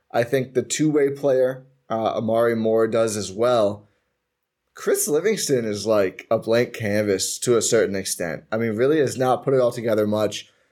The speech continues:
Kentucky has not been conducive to young wings doing this, but really interesting traits, the outline of,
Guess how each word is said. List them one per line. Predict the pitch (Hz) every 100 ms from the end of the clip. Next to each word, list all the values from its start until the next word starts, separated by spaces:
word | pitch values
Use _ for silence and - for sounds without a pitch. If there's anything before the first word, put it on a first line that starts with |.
| _ -
Kentucky | 127 139 135 139 139
has | 117 107
not | 123 120
been | 120
conducive | 107 110 107 123 135 156 147
to |
young | 123 107 113 107
wings | 117 113 104
doing | - 113 123 156
this, | 185 214 - - _ _ _ _ _ -
but | 127 123 - - _ _ _ 113
really | 117 131 160
interesting | 156 151 151 147 139
traits, | - 143 139 139 - -
the | 113
outline | 117 143 135 135 135
of, | 123 117 117